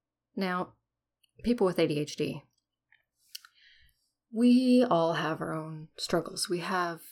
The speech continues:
different struggles, each of us. Something that could be very difficult for me could be relatively easy for other people. I, for instance, when it comes to keeping in touch with people virtually,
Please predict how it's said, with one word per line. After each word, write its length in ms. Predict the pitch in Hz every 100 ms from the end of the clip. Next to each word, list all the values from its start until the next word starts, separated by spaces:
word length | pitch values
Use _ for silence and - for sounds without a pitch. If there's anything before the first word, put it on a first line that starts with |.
| _
different 320 | - 202 170
struggles, 480 | - 165 - - -
each 160 | 175 -
of 80 | 170
us. 380 | - - - - _ _ _ _
Something 800 | - 190 - 185 175 180 185 175 -
that 260 | 156 -
could 200 | - 175
be 400 | - 160 160 156 _ _ _ _ -
very 320 | 190 190 196
difficult 400 | 180 180 175 160
for 120 | -
me 440 | 170 175 156 190 _ _ _ -
could 240 | - 175
be 300 | 185 185 196 196
relatively 540 | 220 262 247 247 254
easy 340 | 240 254 320 226
for 140 | -
other 160 | 175 202
people. 460 | - 214 - - - _ - - - - _ _ _ _ _ _
I, 260 | - 226 277
for 160 | 262 208
instance, 640 | 208 - 170 175 - -
when 180 | - 190
it 80 | 196
comes 380 | - 240 240 - -
to 440 | 180 180 175 175 - _ _ -
keeping 300 | - 226 220
in 100 | 185
touch 180 | 165 165
with 140 | 160 -
people 360 | 147 - 165 - - - - - - - - - 175
virtually, 520 | 180 175 156 165